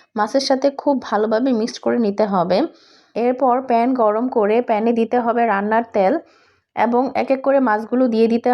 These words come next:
হবে। এই সময় চুলার আঁচটা মিডিয়াম রাখতে হবে। এরপর যে পাত্রে মাছগুলো ম্যারিনেশন করা হয়েছিল, সেই পাত্রে কিছু পেঁয়াজ এবং কাঁচামরিচ কুচি দিয়ে খুব ভালোভাবে মিক্সড করে নিতে হবে,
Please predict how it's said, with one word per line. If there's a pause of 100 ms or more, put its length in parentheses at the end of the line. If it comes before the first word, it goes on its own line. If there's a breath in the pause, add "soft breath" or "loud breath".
হবে। (400)
এই
সময়
চুলার
আঁচটা (120)
মিডিয়াম (120)
রাখতে
হবে। (720)
এরপর (180)
যে (160)
পাত্রে (200)
মাছগুলো
ম্যারিনেশন
করা
হয়েছিল, (160)
সেই
পাত্রে (100)
কিছু (120)
পেঁয়াজ (140)
এবং
কাঁচামরিচ
কুচি (140)
দিয়ে (400 loud breath)
খুব (120)
ভালোভাবে
মিক্সড
করে
নিতে
হবে,